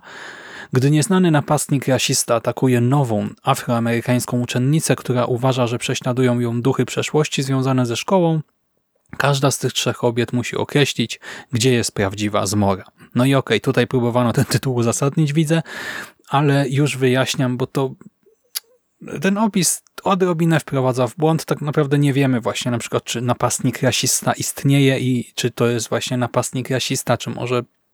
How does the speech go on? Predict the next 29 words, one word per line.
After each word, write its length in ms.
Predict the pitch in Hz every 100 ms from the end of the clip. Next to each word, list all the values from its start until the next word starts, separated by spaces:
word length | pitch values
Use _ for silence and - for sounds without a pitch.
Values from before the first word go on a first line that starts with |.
| -
ktoś 420 | - - 123 - 113
lub 220 | 120 -
coś 280 | - 113 110
zupełnie 400 | 113 117 110 113
innego. 460 | 127 123 110 - - - - - - -
Ale 160 | 175 190
tak, 240 | - - _ _ _ _ _ - -
rzeczywiście 440 | 131 170 190 -
przenosimy 540 | 185 170 147 - 151 143
się 300 | - 131 131
na 140 | 123 123
uczelnię 400 | 120 117 113 101
wyższą, 500 | 123 - - 147 139
do 260 | 123 123 - -
Ancaster 840 | 131 127 - 107 - - 110 107 -
College. 460 | - 117 143 - - - - - - -
To 120 | 127
nie 140 | 127
jest 200 | 123 110
właśnie 320 | - 113 - 110
Lancaster, 720 | 120 151 - 143 - 127 120
tylko 280 | - - -
Ancaster 760 | 143 165 170 156 - 175 165 -
i 220 | - 190 190
skupiamy 580 | - 156 143 139 139
się 260 | 139 139 127
na 200 | 120 117
trzech 360 | - - 135 -
protagonistkach. 880 | 117 120 110 101 - - - -